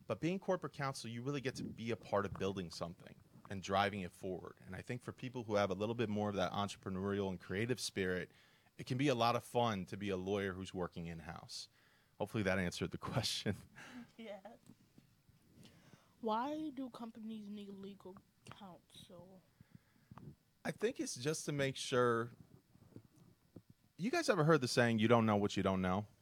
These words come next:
Speaker 2: Um, my mom says sometimes.
Speaker 1: Sometimes? Yeah, my mom says it to me all the time, too.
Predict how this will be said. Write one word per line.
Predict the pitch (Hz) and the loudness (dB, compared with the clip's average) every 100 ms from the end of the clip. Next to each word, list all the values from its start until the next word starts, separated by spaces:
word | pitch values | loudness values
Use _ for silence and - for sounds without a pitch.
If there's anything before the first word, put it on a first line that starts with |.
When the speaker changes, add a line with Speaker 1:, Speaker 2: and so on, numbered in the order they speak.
| _ _ - _ _ - | _ _ -20 _ _ -16
Speaker 2:
Um, | 226 226 233 233 226 226 - - | -14 -14 -18 -20 -20 -20 -20 -18
my | 226 233 | -16 -14
mom | 214 208 214 214 | -16 -16 -18 -16
says | 208 208 214 _ _ _ _ - | -14 -16 -20 _ _ _ _ -20
sometimes. | 202 - - _ _ - - - | -20 -20 -20 _ _ -20 -12 -2
Speaker 1:
Sometimes? | 110 107 117 120 101 | 0 2 0 0 2
Yeah, | 95 | 4
my | 104 | 4
mom | 123 110 | 4 4
says | - 101 | 4 0
it | 90 | 0
to | 98 | 0
me | 90 | 0
all | 85 | 0
the | 80 | -2
time, | 92 80 80 | -2 -4 -2
too. | 95 80 | -2 -2